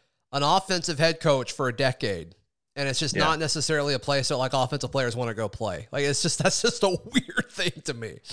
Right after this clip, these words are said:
Speaker 2: It is weird. It is weird. And is, is it so much that Beamer's an offensive guy, or he just n-, understands the game better? Like,
Speaker 1: I don't know. I was ma-, I
Speaker 2: does
Speaker 1: was
Speaker 2: it
Speaker 1: making fun of that hire, and now I'm like, "Dang, they really nailed it with him."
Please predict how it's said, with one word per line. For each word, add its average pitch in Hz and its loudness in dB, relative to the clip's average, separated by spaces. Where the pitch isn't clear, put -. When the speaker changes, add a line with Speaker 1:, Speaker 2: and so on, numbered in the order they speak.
Speaker 2:
It 101 0
is 104 2
weird. 98 0
It 101 -2
is 107 2
weird. 107 2
And 135 4
is, 151 0
is 151 4
it 107 0
so 214 6
much 202 4
that 117 4
Beamer's 117 2
an 98 -2
offensive 120 2
guy, 107 2
or 98 -2
he 117 -2
just 123 -6
n-, 95 -4
understands 113 0
the 90 -10
game 90 -8
better? 101 2
Like, 98 -2
Speaker 1:
I 135 4
don't 127 2
know. 110 2
I 147 6
was 165 6
ma-, 170 6
I 156 2
Speaker 2:
does 151 8
Speaker 1:
was 160 8
Speaker 2:
it 143 4
Speaker 1:
making 151 2
fun 139 4
of 139 4
that 151 6
hire, 156 6
and 135 2
now 127 4
I'm 127 2
like, 113 2
"Dang, 107 2
they 131 2
really 117 6
nailed 101 0
it - -2
with 95 -8
him." 87 -10